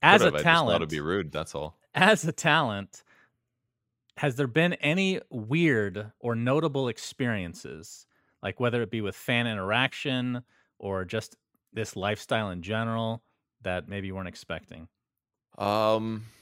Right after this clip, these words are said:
Speaker 2: I mean, fan interactions generally are, are fine. It's just, like, the normal, like, someone's, like, slightly excited to meet you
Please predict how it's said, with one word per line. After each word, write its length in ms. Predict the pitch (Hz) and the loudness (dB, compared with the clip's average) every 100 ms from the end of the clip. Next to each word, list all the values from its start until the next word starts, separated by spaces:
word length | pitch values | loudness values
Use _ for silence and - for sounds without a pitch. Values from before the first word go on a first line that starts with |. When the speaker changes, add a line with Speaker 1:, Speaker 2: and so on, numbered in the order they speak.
| _ _ _ _ _ _ _ _ _ _ _ _ - - | _ _ _ _ _ _ _ _ _ _ _ _ -12 -6
Speaker 2:
I 60 | |
mean, 280 | 117 117 104 | -2 -2 -2
fan 300 | 82 - 117 | -4 -2 -2
interactions 520 | 117 101 90 - 92 | 0 0 0 -2 -8
generally 560 | - 80 80 80 80 78 | -6 -6 -6 -6 -4 -4
are, 380 | 78 76 76 - | -2 -2 -4 -4
are 180 | 85 85 | 0 0
fine. 500 | 76 - 73 76 78 - | -2 -6 -4 -4 -8 -8
It's 160 | 85 | -6
just, 220 | - 82 80 | -6 -4 -4
like, 160 | 78 | -4
the 120 | - | -6
normal, 440 | 78 76 76 76 76 | -8 -6 -6 -6 -6
like, 400 | 73 76 - - _ _ _ _ - | -6 -8 -12 -20 _ _ _ _ -8
someone's, 420 | - 87 82 78 | -6 -4 -4 -4
like, 220 | 76 76 _ _ _ _ _ - | -4 -4 _ _ _ _ _ -2
slightly 300 | 92 73 82 | 0 0 -4
excited 440 | - 76 78 76 | -4 -4 -4 -6
to 60 | 73 | -10
meet 280 | 73 73 | -10 -10
you 400 | 76 73 76 76 | -8 -6 -8 -10